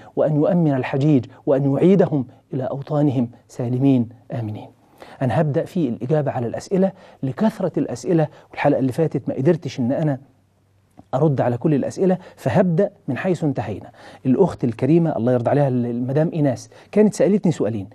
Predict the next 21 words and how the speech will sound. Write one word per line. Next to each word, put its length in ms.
السؤال 420
بتاع 380
الأيام 460
اللي 140
أفطرتها 540
في 180
رمضان 340
وما 200
صامتهاش 500
تعمل 220
فيها، 180
وده 220
أجابته 400
في 400
نهاية 300
الحلقة 260
اللي 120
فاتت. 300
وسألتني 500
عن 220
الغسل 580